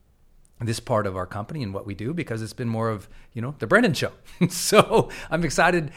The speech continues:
to have this conversation with you. Uh, I'm spending a little bit of time on the warm up here because if you're not interested in being my team, skip this episode. If you wanna be your, an entrepreneur on your own, go to entrepreneurschallenge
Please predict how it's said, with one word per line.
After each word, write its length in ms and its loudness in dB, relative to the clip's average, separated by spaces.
to 80 -8
have 300 2
this 100 -2
conversation 840 -4
with 320 -2
you. 300 0
Uh, 420 6
I'm 100 4
spending 260 2
a 20 0
little 140 4
bit 40 8
of 60 4
time 220 2
on 60 2
the 60 0
warm 260 4
up 140 0
here 200 -4
because 500 -2
if 180 2
you're 140 6
not 300 6
interested 340 -2
in 120 0
being 180 0
my 120 2
team, 360 -4
skip 300 -2
this 140 -2
episode. 420 -2
If 320 -2
you 80 -4
wanna 140 -2
be 100 -4
your, 460 0
an 100 -2
entrepreneur 480 -2
on 140 2
your 100 2
own, 160 0
go 160 0
to 60 0
entrepreneurschallenge 1200 -2